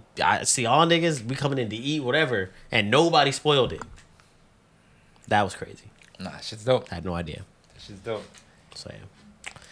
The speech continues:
Speaker 1: But aside from that, I would say for the thirties, my style and time, like, realizing time is really important. Aside from those things, you don't feel all that much different.
Speaker 2: Truthfully, if I could just wear joggers and suits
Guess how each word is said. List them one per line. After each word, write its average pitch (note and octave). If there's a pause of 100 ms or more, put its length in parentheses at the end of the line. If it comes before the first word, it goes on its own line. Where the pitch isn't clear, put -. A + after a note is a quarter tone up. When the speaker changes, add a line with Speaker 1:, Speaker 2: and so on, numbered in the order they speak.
(180)
Speaker 1:
But G#2
aside A#2
from A#2
that, F#2
I G2+
would G2+
say F#2 (240)
for -
the F#2+
thirties, A2 (420)
my E2+
style F#2 (720)
and E2+
time, G2
like, F2+
realizing G2
time F#2
is F2+
really F#2+
important. A#2 (880)
Aside -
from B2+
those F3+
things, D3
you C#3
don't D#3
feel -
all D3+
that D3
much F3
different. - (480)
Speaker 2:
Truthfully, G#3 (200)
if -
I B2
could C3
just A#2+
wear G#2
joggers C3
and F#2+
suits -